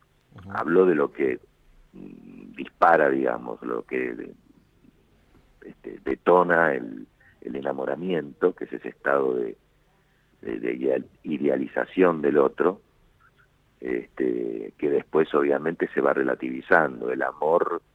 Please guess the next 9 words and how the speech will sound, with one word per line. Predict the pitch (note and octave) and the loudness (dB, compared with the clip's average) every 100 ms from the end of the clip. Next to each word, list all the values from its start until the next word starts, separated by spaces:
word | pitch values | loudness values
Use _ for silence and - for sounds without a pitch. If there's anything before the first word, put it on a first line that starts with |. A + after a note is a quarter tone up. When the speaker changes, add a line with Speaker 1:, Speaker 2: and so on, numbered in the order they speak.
| _ _ _ - | _ _ _ -2
Speaker 2:
propiamente | D2 D2 D2 D#2 - D#2 | -2 -2 -4 -4 -2 -2
dicho | E2 - E2 | -2 -2 -2
es | |
más | C2+ C#2+ | 0 -4
profundo | - D#2 - E2 E2 E2 | -2 -2 -2 -4 0 0
y | C#2 | 2
viene | C#2+ C#2+ | -2 -4
cuando | C2+ B1 B1 | -4 -6 -4
ya | C2 C#2 C#2 | 0 2 2